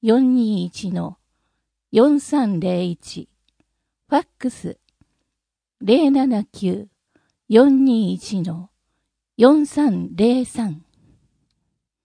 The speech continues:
この講演会は、障害保険に加入しており、事前予約が必要です。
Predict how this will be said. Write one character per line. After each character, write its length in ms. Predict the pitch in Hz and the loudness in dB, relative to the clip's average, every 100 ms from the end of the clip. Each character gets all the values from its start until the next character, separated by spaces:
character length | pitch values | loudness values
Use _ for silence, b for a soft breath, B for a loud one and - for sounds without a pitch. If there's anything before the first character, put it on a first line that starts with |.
| _ _ _ _ _ _ _ _ | _ _ _ _ _ _ _ _
こ 120 | - 285 | -2 0
の 160 | 294 | 0
講 300 | - 302 320 | 0 -2 0
演 180 | 330 370 | 0 -4
会 240 | 254 240 | -4 -2
は、 240 | 170 160 165 _ _ _ _ _ | -2 -4 -8 _ _ _ _ _
障 280 | - 254 302 | 2 4 6
害 240 | 302 294 | 2 0
保 120 | 269 | -2
険 180 | 285 262 | -2 -2
に 200 | 226 185 | -2 -4
加 160 | - 220 | -4 -2
入 220 | 226 233 | 0 0
し 140 | 233 | -2
て 120 | - 220 | -2 0
お 120 | 190 | 0
り、 200 | 190 - _ _ _ _ _ _ _ _ | -2 -8 _ _ _ _ _ _ _ _
事 160 | 254 294 | -4 -2
前 280 | 339 381 359 | -2 -2 -4
予 140 | 370 | -4
約 300 | 320 285 285 | -4 -4 -4
が 100 | 339 | -4
必 320 | 302 - - | -8 -12 -6
要 240 | 196 180 180 | -4 -4 -4
で 160 | 190 | -8
す。 140 | - | -10